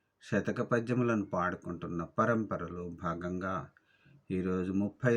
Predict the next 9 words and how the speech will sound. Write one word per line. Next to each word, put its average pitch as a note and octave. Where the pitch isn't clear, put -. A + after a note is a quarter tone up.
రెండవ G#2+
రోజు G#2
అరవై G2+
మూడవ A2
పద్యాన్ని, G2+
అరవై F2+
నాలుగవ G#2
పద్యాన్ని F#2
పాడుకుని F#2+